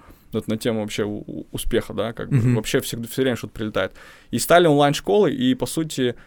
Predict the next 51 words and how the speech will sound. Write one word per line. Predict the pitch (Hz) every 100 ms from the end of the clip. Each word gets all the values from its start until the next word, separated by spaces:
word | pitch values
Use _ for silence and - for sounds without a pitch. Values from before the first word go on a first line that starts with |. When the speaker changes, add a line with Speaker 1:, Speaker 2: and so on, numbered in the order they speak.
| _ _
Speaker 1:
ну | 127
вот, | 127 123 - - _ - - - - - -
э, | -
Speaker 2:
Это | 120
Speaker 1:
я, | 139
Speaker 2:
ваше, | 139 -
Speaker 1:
м, | 143
Speaker 2:
типа, | 139
Speaker 1:
да, | 165
Speaker 2:
такое | 156 147
Speaker 1:
м, |
Speaker 2:
время | 147 147 139
рассвета, | 131 - 147 120
да, | 113
Speaker 1:
да, | 156 156
Speaker 2:
был? | 135
Speaker 1:
можно, | 147 165 143
можно | 139 147 139
сказать | - 131 135 131
вот | 120 113
про | 123 117 113 113
вот | 120
этот | -
принцип | 151 147 135
отсечения | - 117 135 127
лишнего, | 123 196 - 117
да, | 117
о |
котором | 117 - 113
сейчас | -
можно, | 110 107
в |
принципе, | - 110 -
поговорить, | 117 120 113 113
Speaker 2:
Да. | 113 95 - -
Speaker 1:
что | - - 127 127 127 127 127 123 120 - - 76 87 143
регулярно | 135 135 147 185 185
я | 123 135
принимал | 139 127 127 131
решения, | 120 117 170 180 160 139 120
ну | 131
и |
поскольку | 147 139 143 135
я | 139
скорее | - 117
за | 113 117 110
стратегическое | 107 113 120 123 - 120
видение | 113 113 107 107
отвечаю, | 107 113 - 156 117
да, | 113
в, | -